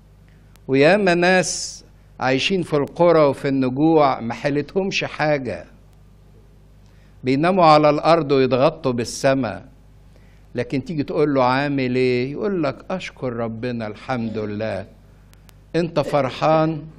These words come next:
يقول: "فرحان قوي"، لأنه فعلًا يتبع المسيح.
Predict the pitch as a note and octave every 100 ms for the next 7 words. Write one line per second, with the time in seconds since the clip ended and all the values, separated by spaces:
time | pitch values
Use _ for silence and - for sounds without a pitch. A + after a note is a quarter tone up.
0 | - - - - F#3 B2+ C#3 C3+ - D3+
1 | D#3 C#3+ D#3 E3+ B2+ F#2 F#2+ - - -
2 | - - - - - - - - - -
3 | - - - - - - - C3+ B2+ C#3
4 | - E3 D#3 C3 G#2+ G#2 G2+ G#2 A2 G2
5 | E2 F2 F2 E2+ F2 - - - - -